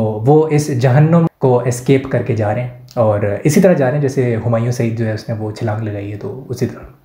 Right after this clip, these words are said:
same to same, ditto। इसी तरह players अगर escape करके पाकिस्तान छोड़ के भागते जाएंगे, उसी में पाकिस्तान की बेहतरी है, क्योंकि यहाँ तो कुछ नहीं होने वाला, इधर तो कोई लीग नहीं आ रही जब तक हारून मलिक साहब विराजमान है, तो वो चीज़ है। लेकिन आज की जो video है ना, मैं उसकी शुरुआत करना चाहता हूँ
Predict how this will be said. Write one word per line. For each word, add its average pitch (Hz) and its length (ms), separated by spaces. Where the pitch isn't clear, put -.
same - 300
to 220 80
same, - 460
ditto। 135 160
इसी 285 240
तरह 247 220
players 190 400
अगर 170 200
escape 170 560
करके 151 260
पाकिस्तान 143 560
छोड़ 139 200
के 135 120
भागते 117 400
जाएंगे, 135 280
उसी 160 300
में 147 140
पाकिस्तान 123 420
की 120 100
बेहतरी 117 360
है, 113 140
क्योंकि 160 180
यहाँ 156 480
तो 165 80
कुछ 147 260
नहीं 127 140
होने 101 200
वाला, 101 200
इधर 156 160
तो 147 80
कोई 147 160
लीग 127 220
नहीं 127 120
आ 123 80
रही 120 120
जब 120 120
तक 123 120
हारून 117 240
मलिक 113 180
साहब 110 200
विराजमान 107 360
है, 104 120
तो 143 60
वो 143 120
चीज़ 110 240
है। - 120
लेकिन 277 380
आज 240 480
की 240 120
जो 208 100
video 165 260
है 160 100
ना, 165 100
मैं 160 100
उसकी 151 200
शुरुआत 131 420
करना 123 240
चाहता 117 260
हूँ 113 200